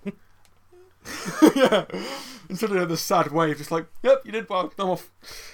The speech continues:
Um, yeah, well then, really, if we haven't got too much, just the fact that she is a brilliant, brilliant companion, and, um,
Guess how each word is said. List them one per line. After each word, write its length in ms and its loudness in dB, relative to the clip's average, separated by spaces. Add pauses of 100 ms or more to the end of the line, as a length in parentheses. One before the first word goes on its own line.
(240)
Um, 460 -6 (720)
yeah, 320 -6 (120)
well 160 -4
then, 320 -4 (200)
really, 680 -2 (840)
if 200 -12
we 80 0
haven't 180 -4
got 240 -8
too 160 -8
much, 300 -10
just 140 -8
the 40 -18
fact 140 -6
that 100 -10
she 140 -4
is 120 -4
a 40 -12
brilliant, 480 -8
brilliant 280 -14
companion, 520 -12
and, 320 -10
um, 400 -10